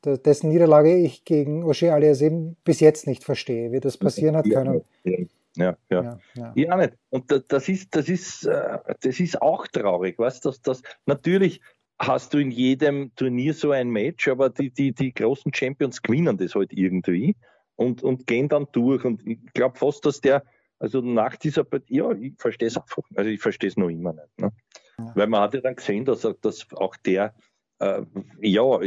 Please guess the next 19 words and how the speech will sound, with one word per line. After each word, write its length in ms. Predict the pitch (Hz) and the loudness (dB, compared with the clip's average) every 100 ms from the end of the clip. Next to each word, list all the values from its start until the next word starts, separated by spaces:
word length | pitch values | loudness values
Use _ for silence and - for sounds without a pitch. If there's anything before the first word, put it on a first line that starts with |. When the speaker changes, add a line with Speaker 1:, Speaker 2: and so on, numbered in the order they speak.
| 95 | -2
Speaker 2:
der 160 | 101 98 | -2 -2
hat 300 | 117 - - | -2 -6 -12
eine 180 | 127 113 | -6 -4
gewisse 420 | 110 113 139 - | -2 -2 -2 -4
Berechtigung, 720 | 131 104 92 - - 147 147 131 | -4 0 0 -2 -4 -4 -4 -2
vielleicht 300 | 127 110 - | -2 -2 -4
auf 140 | - | -4
kleineren 440 | 95 95 120 110 | -2 0 0 0
Rasenturnieren, 680 | 92 80 101 131 127 123 131 | -2 -4 -4 -2 0 0 0
hat 120 | 117 113 | 0 0
ja 240 | 107 110 | 2 0
auch 80 | 92 _ _ _ | -2 _ _ _
vorher 340 | - 107 104 117 | -4 0 0 -2
sehr 220 | - 107 | -4 -2
gut 200 | 117 - | -2 -4
gespielt 320 | - - 117 | -6 -2 0
auf 200 | 135 - | -2 -2
Gras, 420 | 101 95 - 143 - | -2 0 -2 -2 -4
aber 240 | 110 113 | -2 -2